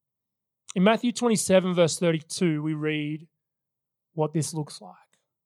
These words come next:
"And sitting down, they kept watch over him there. Above his head, they placed the written charge abo-, against him. 'This is Jesus, the King of the Jews.'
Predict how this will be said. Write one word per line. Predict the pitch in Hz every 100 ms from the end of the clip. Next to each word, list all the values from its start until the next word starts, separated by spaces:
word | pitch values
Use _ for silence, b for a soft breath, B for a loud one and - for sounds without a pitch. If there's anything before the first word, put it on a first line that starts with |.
| _ _ _ _ _ _ _ _ _ _ _ _ -
"And | 170
sitting | - 262 269
down, | 175 170 175 180
they | 170
kept | - 202
watch | 160 170 208 - - -
over | 180 180 180
him | 147 165 147
there. | 143 147 - _ _ _ _ _ _ _ _
Above | 190 143 196 240 220
his | 233 -
head, | 151 156 175
they | 165
placed | 160 - 175 165 -
the | 160
written | 190 220 185
charge | - 175 175 151
abo-, | 139 160 -
against | 151 156 151 -
him. | 143 160 _ _ _ _ _ _ _ _ -
'This | 226
is | 254 175
Jesus, | 180 175 165 135 147 180 - _ _ -
the |
King | - 214 226
of | 220 180
the |
Jews.' | 151 147 147 175 - -